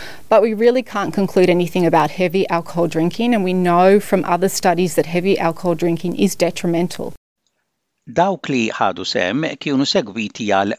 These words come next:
Speaker 2: perjodu ta' bejn tliet snin u seba' snin u dawk li ħadu sehem ma kellhomx problemi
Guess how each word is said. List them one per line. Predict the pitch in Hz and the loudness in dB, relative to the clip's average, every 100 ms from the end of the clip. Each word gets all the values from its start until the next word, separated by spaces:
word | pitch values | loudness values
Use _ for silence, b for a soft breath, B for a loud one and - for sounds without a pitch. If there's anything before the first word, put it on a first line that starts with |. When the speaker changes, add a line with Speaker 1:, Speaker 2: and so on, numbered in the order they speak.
| _ | _
Speaker 2:
perjodu | 160 139 135 131 139 | -2 -2 -2 -4 -6
ta' | - 113 98 98 - | -6 -2 0 -2 -8
bejn | 107 135 143 147 135 | -6 -2 0 -2 -4
tliet | - 185 - | -2 -2 -2
snin | - 101 101 | -4 -4 -4
u | 107 - - | -6 -6 -2
seba' | 98 87 | -2 -2
snin | 107 131 104 87 98 | -2 -2 -4 -4 -6
u | - 143 | -8 0
dawk | 214 - | 0 0
li | 113 | -6
ħadu | - 101 95 | -4 -6 -6
sehem | - 107 110 - | -2 0 -2 -2
ma | 107 - | -6 -4
kellhomx | 117 147 120 90 - | -4 -2 -2 -2 -8
problemi | - 170 101 104 95 104 | -6 -6 -4 -2 -2 -4